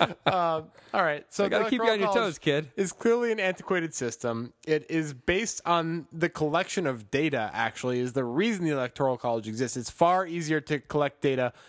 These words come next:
Speaker 1: in a systematic form like that in the old days. Now it's so easy, you can just use the internet.
Speaker 2: That sounds completely wrong, I gotta tell you. You think it's about collecting data and not about distrust of the masses?
Speaker 1: Oh, no, of, that, uh, they're both, both are factors.
Speaker 2: Okay.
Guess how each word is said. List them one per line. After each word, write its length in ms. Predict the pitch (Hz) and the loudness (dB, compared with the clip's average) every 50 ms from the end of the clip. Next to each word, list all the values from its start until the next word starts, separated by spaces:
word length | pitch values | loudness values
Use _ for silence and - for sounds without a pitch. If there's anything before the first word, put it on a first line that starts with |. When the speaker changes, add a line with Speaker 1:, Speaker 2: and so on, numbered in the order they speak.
| - _ - | -20 _ -4
Speaker 1:
in 300 | - 156 151 143 139 - | 0 0 0 0 0 -2
a 120 | - 147 | -4 -4
systematic 640 | - - 170 - - 156 156 151 143 139 135 123 - - - - | -2 -2 -2 -2 -2 0 2 2 2 2 0 -2 -4 -10 -18 -10
form 340 | - - 160 156 147 139 | 0 2 2 2 2 0
like 180 | 139 135 127 - | -2 -2 0 0
that 240 | 151 143 143 - - | 0 0 0 -2 -4
in 240 | - 151 147 143 139 | -2 -2 0 0 0
the 140 | 135 131 - | 0 -2 0
old 320 | - 151 185 214 196 143 | 2 2 4 2 2 0
days. 320 | 131 123 117 120 120 - - - - _ | -2 -2 -2 -2 -4 -6 -12 -18 -14 _
Now 320 | - 147 160 175 196 190 175 | 0 2 4 4 4 4 2
it's 140 | 151 - | -2 -4
so 400 | - - - 180 190 214 208 180 | -6 -2 2 4 4 4 4 0
easy, 240 | 139 127 123 120 123 | -2 -6 -6 -4 -2
you 100 | 127 127 | -2 -2
can 160 | - - 143 | -2 -2 0
just 220 | 139 139 131 - 147 | 0 0 -2 0 -2
use 160 | 147 139 135 | -2 -2 -2
the 180 | 127 135 107 135 | -2 -4 -2 0
internet. 460 | 185 196 165 127 110 107 104 - - - - - | 0 0 0 0 -2 -4 -4 -8 -14 -8 -2 -2
Speaker 2:
That 180 | 180 185 - | -2 0 2
sounds 240 | 226 202 170 - - | 2 0 0 0 -2
completely 400 | - 120 - 113 110 90 80 82 | -4 -4 -2 -2 -2 -2 -2 -2
wrong, 180 | 80 73 76 69 | -4 -4 -4 -4
I 120 | 69 73 | -6 -4
gotta 200 | 80 76 67 - | -4 -4 -4 -4
tell 140 | - - 82 | -4 -4 -2
you. 60 | 92 | 0
You 80 | 113 127 | 0 2
think 160 | - 208 170 | 2 0 0
it's 100 | 170 160 | 0 0
about 140 | 170 151 - | 0 0 0
collecting 380 | - 160 165 156 - 165 147 120 | 0 -2 -2 0 0 -2 0 0
data 280 | 131 135 143 147 107 | 0 0 0 0 -2
and 80 | 117 120 | -2 -2
not 180 | 117 113 123 | 0 0 0
about 280 | 123 117 120 110 - - _ _ - - - - - | 0 0 0 -2 -4 -6 _ _ -20 -20 -20 -14 -4
distrust 440 | - 131 - - - 131 120 - 131 | -4 -4 -2 0 0 0 0 0 -4
of 60 | 107 | -4
the 60 | 104 | -2
masses? 520 | 101 104 101 107 117 - - 147 120 - - | -2 0 -2 -2 -2 -4 -4 -4 -2 2 2
Speaker 1:
Oh, 120 | 190 196 | 4 4
no, 260 | 202 208 190 170 165 | 4 2 0 0 0
of, 280 | 170 165 151 - 180 175 | -2 -2 -4 -8 -2 0
that, 200 | 185 185 175 - - | 0 0 0 -4 -8
uh, 80 | 160 180 175 | -10 -10 -6
they're 260 | 160 165 185 180 170 - _ _ _ 139 | -2 0 0 0 -2 -6 _ _ _ 2
both, 300 | 185 196 196 - - - | 2 2 2 -2 -6 -12
both 280 | 165 160 175 185 - 156 | 0 2 2 2 2 0
are 60 | 131 | -4
factors. 260 | - 113 95 - - - | -4 -6 -6 -4 2 2
Speaker 2:
Okay. 200 | 143 135 110 | 2 2 2